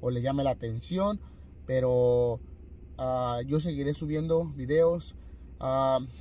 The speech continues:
seguiré subiendo cosas así, que sepan de mí. Por favor, gente, ah, comenten, suscríbanse, denle like y lo que quieran saber de mí en los comentarios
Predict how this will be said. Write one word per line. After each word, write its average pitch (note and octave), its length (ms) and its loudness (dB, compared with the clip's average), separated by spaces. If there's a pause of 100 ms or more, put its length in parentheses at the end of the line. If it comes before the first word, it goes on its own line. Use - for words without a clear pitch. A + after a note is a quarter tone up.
(140)
seguiré C3 440 -2
subiendo D3+ 560 -2 (220)
cosas C#3+ 260 -2
así, E3+ 380 -4
que C#3+ 100 -6
sepan C#3+ 340 -4
de B2+ 80 -4
mí. G3+ 280 -4 (480)
Por B2 140 -6
favor, C#3+ 520 2 (240)
gente, C#3+ 520 -4 (220)
ah, A#2+ 640 -4
comenten, F3 720 0 (300)
suscríbanse, D#3+ 1000 -2
denle C#3+ 380 -4
like F3+ 400 -2 (500)
y C3 1000 0
lo B2 140 0
que - 120 -12
quieran C#3+ 320 -2
saber C3 240 -2
de C3+ 80 -4
mí D#3+ 240 -2 (1300)
en B2 240 -4
los A#2+ 120 -6
comentarios C#3 840 -2